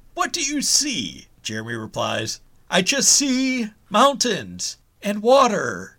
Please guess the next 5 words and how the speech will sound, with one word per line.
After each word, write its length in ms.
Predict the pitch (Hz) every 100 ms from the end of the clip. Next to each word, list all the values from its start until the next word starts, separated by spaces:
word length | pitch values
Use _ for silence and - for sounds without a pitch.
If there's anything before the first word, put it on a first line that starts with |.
| _
and 240 | 208 214 220
land, 640 | 262 247 202 123 101 95 - _ _ -
just 380 | 226 214 - -
the 100 | 262
earth." 640 | 269 262 185 - - -